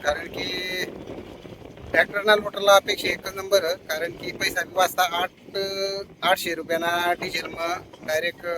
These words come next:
एक एकर नाही जा. आणि तो डायरेक्ट एक एकर म्हणजे दोन तास लागतात बुवा ट्रॅक्टरना लोटरवर. तर एकच नंबर माल पटणार. तर चला आता निघू.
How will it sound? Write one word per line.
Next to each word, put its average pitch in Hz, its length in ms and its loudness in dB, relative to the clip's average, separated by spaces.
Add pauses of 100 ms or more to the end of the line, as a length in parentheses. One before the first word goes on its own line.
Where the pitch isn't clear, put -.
(640)
एक 170 200 -4
एकर 170 220 -4
नाही 147 200 -4
जा. 151 160 4 (760)
आणि 160 200 -2 (140)
तो 175 280 -2
डायरेक्ट 175 420 4
एक 180 420 0
एकर 180 300 0
म्हणजे 156 380 -6
दोन 170 180 -8
तास 170 160 -4
लागतात 160 260 -10
बुवा 156 160 2
ट्रॅक्टरना 151 680 -8 (400)
लोटरवर. 147 420 -2 (340)
तर 143 60 0
एकच 147 380 0
नंबर 143 340 -8 (220)
माल 135 120 -2
पटणार. 143 440 -4
तर 160 40 -10
चला 143 260 -4
आता 151 120 -4
निघू. 127 300 -10